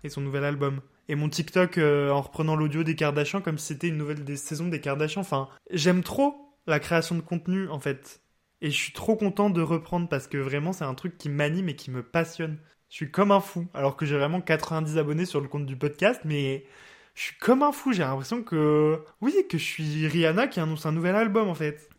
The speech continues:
Et laissez-moi croire ça. Merde, c'est mon bonheur personnel. Ça participe à ma guérison. <laughs> Tout ça pour dire que je suis content que, que mon copain ait pu mettre ça sur la table avant qu'il soit trop tard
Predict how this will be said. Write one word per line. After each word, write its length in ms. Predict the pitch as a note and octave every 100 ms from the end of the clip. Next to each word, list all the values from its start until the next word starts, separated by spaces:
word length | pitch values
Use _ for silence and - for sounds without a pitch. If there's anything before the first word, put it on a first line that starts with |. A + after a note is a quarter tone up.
| -
Et 100 | E3
laissez-moi 420 | F#3+ G3 F3+ F3
croire 240 | G#3+ A3+
ça. 340 | - D#4 D#4+ - -
Merde, 440 | A3+ B3+ F3 D3 - -
c'est 100 | F#3+
mon 140 | G#3+
bonheur 340 | A3 G#3+ C4 A#3
personnel. 640 | G#3 - G#3 G#3 F#3+ D3+ - _
Ça 120 | -
participe 440 | F#3 A3+ G#3 A3 G#3
à 80 | F#3+
ma 120 | F#3
guérison. 400 | F#3 F3 E3+ D#3+ - - -
<laughs> 280 | - - -
Tout 80 | F3
ça 160 | F#3+
pour 180 | F3+ E3
dire 220 | D#3+ E3+
que 160 | - D3
je 40 |
suis 140 | - C3+
content 380 | D#3+ D#3 E3+
que, 840 | E3+ D3 C3 C3 C3 C3 C3 C3 - - C4 A3+
que 140 | D3
mon 140 | C#3+ C#3
copain 500 | C#3+ D#3+ E3 D#3+ C#3
ait 60 |
pu 120 | C3
mettre 200 | C#3+ C3+
ça 100 | D#3
sur 180 | D3 C#3
la 120 | C3+
table 260 | C3+ D#3 C#3
avant 180 | C3 C3
qu'il 140 | -
soit 160 | - B2+
trop 160 | -
tard 380 | B2+ D3 F3 -